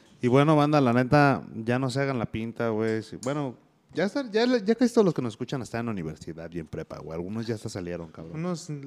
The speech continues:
Speaker 2: dejaron la prepa trunca,
Speaker 1: Al-,
Speaker 2: güey.
Speaker 1: ya sé, cabrón. Algunos ni siquiera terminaron la prepa. Pinches vatos. También no me caen gordos, pues, pero bueno. Y banda, pues ya, nada más para terminar este show.
Speaker 2: Para terminar este show.
Speaker 1: Algo que les tengas que decir.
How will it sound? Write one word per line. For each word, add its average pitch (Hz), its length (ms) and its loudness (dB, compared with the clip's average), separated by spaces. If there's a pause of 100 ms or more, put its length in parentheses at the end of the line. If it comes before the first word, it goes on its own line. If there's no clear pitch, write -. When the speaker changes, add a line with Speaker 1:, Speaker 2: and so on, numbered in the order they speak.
Speaker 2:
dejaron 143 300 2
la 160 120 2
prepa 135 760 0
trunca, 117 180 -2
Speaker 1:
Al-, 117 60 2
Speaker 2:
güey. - 100 -10 (320)
Speaker 1:
ya 123 160 4
sé, 113 160 -2
cabrón. 104 240 0
Algunos 110 280 -4
ni 120 100 -8
siquiera 113 260 -6
terminaron 101 420 -8
la 87 80 -8
prepa. 87 340 -10
Pinches 98 320 -14
vatos. 87 340 -12 (220)
También 101 320 -16 (320)
no 123 60 -12
me 151 120 -10
caen 139 180 -8
gordos, 87 280 -10
pues, - 180 -20
pero 80 160 -14
bueno. 82 180 -14 (760)
Y 123 360 4
banda, 156 580 0
pues 110 220 -8
ya, 139 280 0 (200)
nada 117 100 -6
más 127 180 -6
para 147 140 -4
terminar 117 340 -6
este 120 200 -10
show. 120 280 -4
Speaker 2:
Para - 120 -16
terminar 120 300 -10
este 135 160 -12
show. 131 220 -4
Speaker 1:
Algo 120 220 -8
que 120 80 -10
les 107 140 -12
tengas 120 260 -12
que 120 120 -12
decir. 120 340 -10